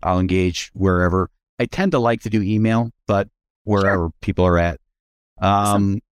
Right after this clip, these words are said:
Speaker 2: Well, we'll
Speaker 1: but
Speaker 2: definitely
Speaker 1: I
Speaker 2: make sure in the show notes to put your LinkedIn
Speaker 1: Yeah.
Speaker 2: link. So if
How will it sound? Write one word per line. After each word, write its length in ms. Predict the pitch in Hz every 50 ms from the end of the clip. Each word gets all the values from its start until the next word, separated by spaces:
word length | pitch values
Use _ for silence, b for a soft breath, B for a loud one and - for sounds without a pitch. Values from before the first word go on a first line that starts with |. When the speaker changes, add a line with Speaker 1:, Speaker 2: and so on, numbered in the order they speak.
| _ _ _ _ _ _ _ _ -
Speaker 2:
Well, 100 | 220 247
we'll 120 | 220 294 339
Speaker 1:
but 40 | 311
Speaker 2:
definitely 340 | - 294 302 - 233 - -
Speaker 1:
I 40 | 285
Speaker 2:
make 180 | 277 277 277 269
sure 340 | - - 254 240 240 240 240
in 140 | - 226 220
the 80 | 214 208
show 220 | - 233 214 226
notes 380 | 220 196 170 160 160 - - -
to 100 | - 196
put 520 | - - 208 190 180 180 180 180 - _
your 160 | - 180 180 175
LinkedIn 420 | 175 190 196 220 - - 208 202
Speaker 1:
Yeah. 140 | 208 208 196
Speaker 2:
link. 280 | 180 180 175 175 180
So 200 | - - 196 165
if 60 | 170